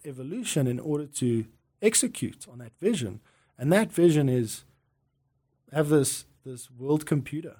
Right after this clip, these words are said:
on top of which you can run any type of business logic, any type of code that you can imagine. These are known as smart contracts, you know, so you can execute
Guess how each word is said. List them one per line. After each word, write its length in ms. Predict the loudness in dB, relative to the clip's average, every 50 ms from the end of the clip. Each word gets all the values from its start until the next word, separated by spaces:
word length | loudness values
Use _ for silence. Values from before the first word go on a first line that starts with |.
| _ _ _ -18
on 120 | -16 -16
top 280 | -4 0 2 2 4 2
of 140 | 2 2 2
which 240 | 2 0 0 -2
you 80 | -4 -4
can 180 | -2 -2 -2 -2
run 400 | 0 -2 -2 -2 -4 -4 -6 -8 _ _ _ _ _ _ _ _ _ _ _ _ _ _ _ _ _ _ _ _ _ _ _ _ _ _ _ _ -2
any 300 | 2 4 6 6 6 6
type 300 | 6 8 8 8 8 6
of 140 | 4 2 4
business 360 | 4 4 4 4 2 2 2
logic, 340 | 2 0 0 0 -2 -4 0 4
any 260 | 6 6 6 6 4
type 260 | 4 4 4 4 4
of 140 | 0 -4 -2
code 280 | 4 6 6 8 6 6
that 180 | 2 -2 -4 -6
you 80 | -10
can 180 | -10 -10 -14 -14
imagine. 720 | -14 -12 -8 -2 0 2 2 2 0 -2 -2 -4 -6 -10 _ _ _ _ _ _ _ _ _ _ _
These 140 | -8 0 4 6
are 40 | 6
known 180 | 8 6 6
as 100 | 4 4
smart 300 | 2 2 2 2 0 0
contracts, 560 | 0 -2 -2 -2 -2 -4 -8 -8 -8 -10 -16 -14
you 80 | -14
know, 80 | -16 -14
so 160 | -10 -6 -4
you 160 | -2 -2 -2
can 180 | -2 -2 -4 -4 -6
execute 720 | -10 -12 -12 -14 -18 -18 -12 -6 -6 -6 -6 -6 _ _